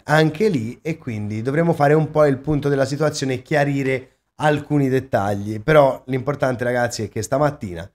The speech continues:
vi svegliate con questo video. Cup Miners alla Juventus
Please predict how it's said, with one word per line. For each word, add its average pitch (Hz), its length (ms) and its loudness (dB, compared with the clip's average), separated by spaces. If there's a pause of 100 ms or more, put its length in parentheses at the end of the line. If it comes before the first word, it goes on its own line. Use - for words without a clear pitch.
(220)
vi 127 120 -2
svegliate 135 800 -2
con 185 600 0
questo 156 520 -2
video. 131 600 -4 (480)
Cup 226 460 -2
Miners 170 880 2 (600)
alla 135 400 2
Juventus 123 840 0